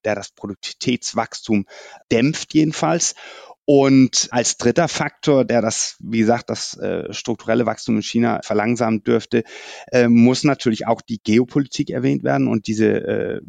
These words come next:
steigende strategische Rival-, Rivalität zwischen den U S A und China. Da war also ein bisschen bei einigen die Hoffnung, dass sich das unter Biden im Weißen Haus ändert.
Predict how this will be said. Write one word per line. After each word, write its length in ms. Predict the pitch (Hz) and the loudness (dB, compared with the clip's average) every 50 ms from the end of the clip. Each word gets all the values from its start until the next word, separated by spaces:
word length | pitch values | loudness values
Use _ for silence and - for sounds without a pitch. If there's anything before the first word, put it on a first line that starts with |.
| - - | -16 -10
steigende 640 | - - - - - 101 107 113 123 135 131 127 117 | -8 -6 -6 -6 -4 -2 -2 0 0 0 0 0 -2
strategische 840 | - - - 110 - - - 117 110 117 123 110 - 131 120 - | -6 -8 -10 -10 -10 -6 -2 -2 -2 -2 -2 -8 -6 -6 -4 -2
Rival-, 380 | 113 104 104 110 101 104 - - | -2 -2 -2 -2 -4 -4 -4 -2
Rivalität 600 | 117 104 104 104 95 92 - - 120 123 _ - | -2 0 0 0 -2 -2 -4 -2 -4 -4 _ -6
zwischen 260 | - 120 110 - - | -6 -6 -6 -2 0
den 160 | 135 127 117 - | 0 0 0 -2
U 140 | 110 110 104 | -2 -2 -2
S 160 | 98 - - - | -2 -4 -12 -10
A 260 | 110 101 101 110 117 - _ - - - - _ _ _ _ _ | -8 -6 -4 -4 -6 -6 _ -20 -20 -20 -20 _ _ _ _ _
und 360 | - 131 127 131 131 - - _ _ _ | 4 4 6 6 4 0 -4 _ _ _
China. 500 | - - - - 117 117 120 135 143 143 | -8 -6 -4 0 4 4 4 4 4 2
Da 100 | 127 117 | 2 2
war 80 | 117 110 | 2 4
also 220 | 110 110 104 107 | 2 2 2 0
ein 60 | 98 _ _ - | -6 _ _ 0
bisschen 500 | 135 143 - - - - 156 143 135 117 | 0 0 0 -2 -2 0 2 2 2 0
bei 100 | 117 104 | 0 -2
einigen 360 | 104 113 117 123 127 120 113 | -2 0 2 2 4 2 2
die 100 | 104 104 | 0 -4
Hoffnung, 460 | 92 - 131 139 - - 139 127 117 | -2 -2 -2 -2 2 0 2 2 2
dass 100 | 107 110 | 2 0
sich 120 | 110 113 - | -2 -2 -2
das 180 | 117 110 - | -4 -4 -4
unter 200 | 117 110 104 104 | -6 -6 -4 -4
Biden 600 | 101 101 - 104 101 104 110 117 127 131 123 110 | -6 -4 -4 -2 0 2 0 2 4 4 2 2
im 100 | 98 107 | 0 0
Weißen 360 | 101 104 107 107 - - 107 104 | 0 0 0 0 -2 -4 -2 0
Haus 260 | 113 113 110 - - - | 0 -2 -2 -6 -6 -4
ändert. 460 | 120 113 117 131 143 151 147 - | 2 4 6 6 6 4 2 -2